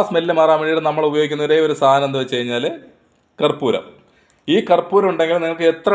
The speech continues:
ഡ്രസ്സ് വേണമെങ്കിലും എവിടെ വേണമെങ്കിലും സൂക്ഷിക്കാം. അപ്പോൾ ഇനി മുതൽ നിങ്ങൾ ഇതുപോലെ ട്രൈ ചെയ്യുക. രണ്ട് രീതിയിൽ നമുക്ക് ഉപയോഗിക്കാം. ഇത് പൊടിച്ചതിന് ശേഷം ഒരു നൈസായിട്ട് തുണിയിലോ അല്ലെങ്കിൽ ടിഷ്യൂലോ വേണമെങ്കിൽ നമുക്ക് പൊതിഞ്ഞിട്ട് ഇതിനകത്തോട്ട് ഇടാം. അല്ലെങ്കിൽ നമ്മൾ ഡ്രസ്സിൽ ഇട്ട് വെച്ചാലും മതി.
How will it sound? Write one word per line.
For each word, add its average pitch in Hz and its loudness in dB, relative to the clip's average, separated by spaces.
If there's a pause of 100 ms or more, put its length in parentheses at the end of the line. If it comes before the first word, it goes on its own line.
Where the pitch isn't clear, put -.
ഡ്രസ്സ് 160 0
വേണമെങ്കിലും 143 0 (580)
എവിടെ 170 4
വേണമെങ്കിലും 156 -2
സൂക്ഷിക്കാം. 139 -6 (880)
അപ്പോൾ 160 2
ഇനി 180 2
മുതൽ 185 4
നിങ്ങൾ 175 0
ഇതുപോലെ 165 4
ട്രൈ 151 4 (120)
ചെയ്യുക. 139 -2 (480)
രണ്ട് 208 0
രീതിയിൽ 208 0
നമുക്ക് 175 -4
ഉപയോഗിക്കാം. 175 0 (120)
ഇത് 170 2 (100)
പൊടിച്ചതിന് 170 -2
ശേഷം 156 2 (120)
ഒരു 170 -2 (180)
നൈസായിട്ട് 156 0
തുണിയിലോ 147 0 (120)
അല്ലെങ്കിൽ 147 -2 (100)
ടിഷ്യൂലോ 151 -2
വേണമെങ്കിൽ 139 -2
നമുക്ക് 139 -4 (120)
പൊതിഞ്ഞിട്ട് 135 -6 (600)
ഇതിനകത്തോട്ട് 139 -2
ഇടാം. 123 -2 (800)
അല്ലെങ്കിൽ 185 0 (120)
നമ്മൾ 156 0
ഡ്രസ്സിൽ 151 0 (140)
ഇട്ട് 156 -6
വെച്ചാലും 147 0
മതി. 127 -4